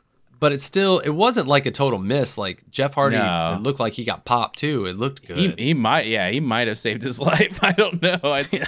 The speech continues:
Speaker 3: he might have.
Speaker 2: it's just insane. That just, and then if, and if that wasn't enough,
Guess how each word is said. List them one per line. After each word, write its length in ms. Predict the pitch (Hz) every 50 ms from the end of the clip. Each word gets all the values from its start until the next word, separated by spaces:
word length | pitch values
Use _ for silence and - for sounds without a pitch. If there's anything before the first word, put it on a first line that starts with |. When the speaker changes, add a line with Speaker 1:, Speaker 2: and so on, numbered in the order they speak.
| - -
Speaker 3:
he 80 | - 135 - -
might 140 | 151 143 -
have. 80 | -
Speaker 2:
it's 100 | - 160
just 200 | 175 170 - -
insane. 760 | 151 147 139 123 - - 127 127 131 127 120 110 101 98 92 -
That 400 | - 131 139 143 135 104 123 -
just, 320 | - 127 120 - - - _ _ _ _ _ _ -
and 100 | 120 127
then 160 | 139 135 123
if, 200 | - 131 127 -
and 320 | - 127 120 - 127 120 120
if 80 | 113 117
that 220 | 147 147 151 -
wasn't 320 | 147 143 143 135 139 135 123
enough, 480 | 117 120 120 120 131 139 147 - -